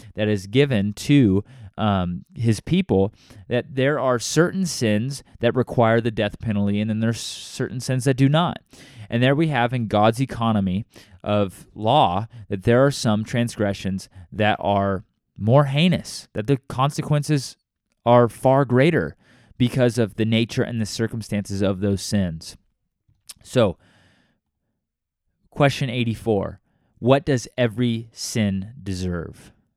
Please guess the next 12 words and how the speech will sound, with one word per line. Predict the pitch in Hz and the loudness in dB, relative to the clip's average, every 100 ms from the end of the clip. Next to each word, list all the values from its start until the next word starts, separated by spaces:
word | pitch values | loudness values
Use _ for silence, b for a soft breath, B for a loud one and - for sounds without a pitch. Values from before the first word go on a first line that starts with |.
| _ _ _ _ - | _ _ _ _ -4
Answer, | 110 98 - 85 - _ _ _ _ _ | -2 -2 -4 -10 -12 _ _ _ _ _
although | - 120 135 131 | 4 6 8 8
some | 117 - 151 165 | 6 0 0 0
sins | - 160 147 | -2 -4 -2
will | 123 110 | -2 0
be | 110 | 0
more | 107 113 135 | 0 0 0
severely | 135 - 110 117 113 117 | -2 -6 -2 0 0 -2
punished | - 110 110 104 - | -4 -6 -6 -6 -8
than | 95 - | -8 -6
others, | 110 95 87 110 - - _ _ _ _ _ | -6 -6 -8 -10 -12 -18 _ _ _ _ _
yet | 113 120 | -2 -2